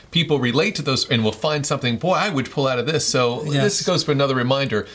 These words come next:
Speaker 1: Just because we're laying out our talking points doesn't mean these are the talking points.
Speaker 2: That's
Speaker 1: You can
Speaker 2: right.
Speaker 1: go a whole nother way, but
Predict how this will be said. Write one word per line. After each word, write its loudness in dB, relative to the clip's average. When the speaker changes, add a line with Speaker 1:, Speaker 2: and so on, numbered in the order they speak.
Speaker 1:
Just -2
because 0
we're 2
laying 2
out -2
our 0
talking -2
points -2
doesn't 0
mean 0
these 0
are 2
the 2
talking -2
points. -6
Speaker 2:
That's 4
Speaker 1:
You 4
can 4
Speaker 2:
right. 4
Speaker 1:
go 2
a 0
whole 0
nother 0
way, 0
but -2